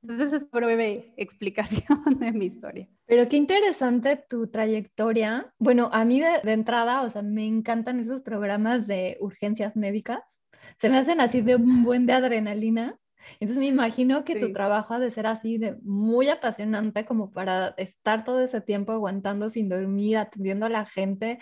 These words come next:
Speaker 2: en, en situaciones así extremas, quizá. Y, y qué interesante que llegaste y que todo esto te llevó a aterrizar a un área como la biodescodificación. Pero bueno, la gente que nos escucha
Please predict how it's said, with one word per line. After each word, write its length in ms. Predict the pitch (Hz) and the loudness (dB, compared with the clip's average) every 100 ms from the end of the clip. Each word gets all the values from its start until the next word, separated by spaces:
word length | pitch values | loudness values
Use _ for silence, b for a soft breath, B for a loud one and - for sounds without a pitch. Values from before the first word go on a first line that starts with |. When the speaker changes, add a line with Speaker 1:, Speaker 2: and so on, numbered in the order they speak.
| B B B B | B B B B
Speaker 2:
en, 380 | - 208 202 196 - | -2 0 0 -2 -4
en 120 | 202 | -2
situaciones 600 | 208 202 202 208 220 233 - | -2 -2 -2 0 -2 -2 -4
así 560 | 208 - 208 208 220 208 | -4 -4 -4 0 2 0
extremas, 720 | 202 - 196 226 233 240 247 | -2 0 2 4 2 0 -4
quizá. 520 | - - 190 208 311 B B B B _ - | -12 -8 -6 -4 -8 B B B B _ -2
Y, 420 | 233 240 233 240 | 2 4 2 0
y 80 | 233 | 0
qué 80 | 285 | 2
interesante 580 | 285 403 349 269 269 320 | 2 2 2 2 2 0
que 120 | 330 | 0
llegaste 680 | 233 214 240 247 262 302 277 | 2 2 2 0 0 -2 -2
y 140 | 262 | -2
que 220 | 233 214 _ - | -6 -6 _ 0
todo 280 | 294 311 | 2 2
esto 300 | 320 311 311 | 0 -2 -10
te 140 | - 269 | -8 -2
llevó 300 | 220 220 233 | 0 2 0
a 40 | |
aterrizar 720 | 247 285 277 226 - 226 233 - | 0 -4 -4 -8 -2 -2 -2 -2
a 120 | 220 | -2
un 220 | 226 233 | 0 0
área 340 | 233 240 240 247 | 0 0 -2 -4
como 280 | 233 208 196 | -4 -2 -4
la 160 | 185 | -4
biodescodificación. 1400 | 190 190 190 - 190 220 220 196 190 190 262 285 220 - b b | -6 -6 -8 -4 0 0 -2 -6 -6 -4 0 0 0 -4 b b
Pero 340 | 294 302 302 247 | 4 6 6 6
bueno, 320 | 330 277 - | 4 2 2
la 140 | 247 | -2
gente 300 | 254 294 392 | -2 -2 -2
que 100 | - 330 | -2 0
nos 180 | 233 190 | -2 -4
escucha 720 | - 247 240 247 262 311 | -6 -4 0 2 2 0